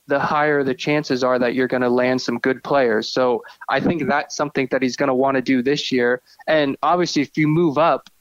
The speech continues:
you're taking away dart options. You're decreasing your number of picks. If they move down, they're just gonna add more picks. And he had, he even mentioned that they usually like to have at least ten picks.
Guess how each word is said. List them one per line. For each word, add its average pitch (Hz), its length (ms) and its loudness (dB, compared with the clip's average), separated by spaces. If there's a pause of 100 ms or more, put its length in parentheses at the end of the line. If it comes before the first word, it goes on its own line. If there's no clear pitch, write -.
you're 139 180 2
taking 156 400 -2
away 127 500 2
dart 139 320 0
options. 113 500 -6
You're 127 280 0 (180)
decreasing 151 560 0
your 131 120 2
number 127 220 0
of 113 120 -2
picks. - 340 -4 (300)
If 139 100 -2
they 165 100 0
move 143 280 2
down, 143 360 2
they're 131 120 0
just 131 240 -4
gonna 139 240 -2
add 127 320 -2
more 127 180 -2
picks. 135 300 -6
And 160 160 2
he 202 160 2
had, 175 260 0 (220)
he 202 80 0
even 202 240 2
mentioned 156 400 0
that 135 120 -4 (100)
they 147 120 2
usually 147 540 0
like 135 280 0
to - 80 -2
have 131 200 0
at 120 120 -2
least 131 240 -2
ten 127 240 -2
picks. - 420 -6